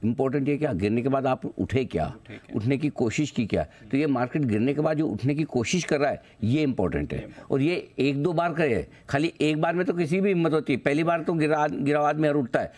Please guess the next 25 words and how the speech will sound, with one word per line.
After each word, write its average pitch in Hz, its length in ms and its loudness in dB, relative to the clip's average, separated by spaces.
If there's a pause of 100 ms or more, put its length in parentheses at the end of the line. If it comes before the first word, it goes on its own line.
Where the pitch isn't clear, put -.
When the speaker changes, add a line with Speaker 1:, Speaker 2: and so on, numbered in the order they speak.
(220)
Speaker 1:
तीसरी 160 280 2
बार 190 180 0
गिरने 175 220 2
के 180 60 2
बाद 180 140 0
उठता 165 240 0
है 117 100 0
क्या? 104 240 -2 (600)
तो 127 60 -2 (120)
तीसरी 139 300 0
बार, 180 240 2
दूसरी 151 300 0
बार 170 160 0
गिरने 151 220 2
के 165 60 -2
बाद 165 180 2
वो 147 260 2
वोलेटिलिटी 180 520 0
के 175 80 -2
बाद 165 180 -2
जब 156 100 0
मार्केट 147 360 0
ऊपर 143 240 0
आएगा 117 220 2
ना, 127 160 0